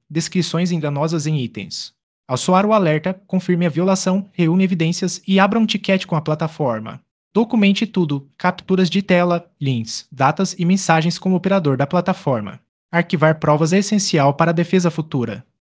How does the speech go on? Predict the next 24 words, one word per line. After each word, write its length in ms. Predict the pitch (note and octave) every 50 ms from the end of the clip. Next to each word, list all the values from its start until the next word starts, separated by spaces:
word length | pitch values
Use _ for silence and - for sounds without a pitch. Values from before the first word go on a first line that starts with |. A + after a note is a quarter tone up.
| _ _ -
Relatórios 460 | B2+ B2+ C#3+ - E3 F3 F3 F#3 F3+
periódicos 640 | - G3+ F#3+ F3 D#3 E3 F3+ E3 F#3 - F#3 D#3
ajudam 420 | F#3 F3+ E3 D#3 F3 F3 F#3+ F3+ E3
a 60 | E3
entender 400 | D#3+ D#3 F3+ D3+ C3+ C#3+ E3 F3
plataformas 640 | F3 F3+ E3 F3+ E3+ - - F3 E3+ F3 F3 D#3 C#3
mais 260 | C3+ C#3 D3+ F3+ F3 E3+
visadas, 640 | F3+ G3 D#3 D#3 D3 B2+ A#2+ A2+ G#2 - - - - _ _ _ _ -
tipos 320 | - F#3+ F#3+ - G3 E3
de 140 | - E3 D#3
violação 460 | C#3+ F3+ G#3 G3+ G3 F3 - D#3 C#3+
mais 220 | C3 C3+ C#3+ D#3
comuns 480 | D#3+ - - G3 F#3 E3 D#3 D#3 D#3 - -
e 100 | F3 D#3+
tempo 300 | - F#3 F#3 F3+ F#3 E3
de 100 | C#3+ D3
resolução, 760 | C3+ F3 F3+ F3 F#3 F3+ F#3 F3+ - - D#3 C#3+ D3+ E3 - - _ _ _
permitindo 460 | - G3+ F3+ F#3+ G3 - F#3+ F#3 F#3 G3+
ajustar 420 | F#3+ G#3 F#3+ - - F#3+ F#3+ F#3+
procedimentos 760 | - - G3+ G3 - A3 F#3 - G3+ E3 D#3 E3+ E3 F3 D#3+ C#3
de 140 | D3+ F#3
proteção 520 | - - G3 G3 G3 G3 F3+ - - E3+ D#3+
de 120 | D#3 D3+
marca. 520 | C3+ C3+ C3 A#2 A2 A2 - - - B2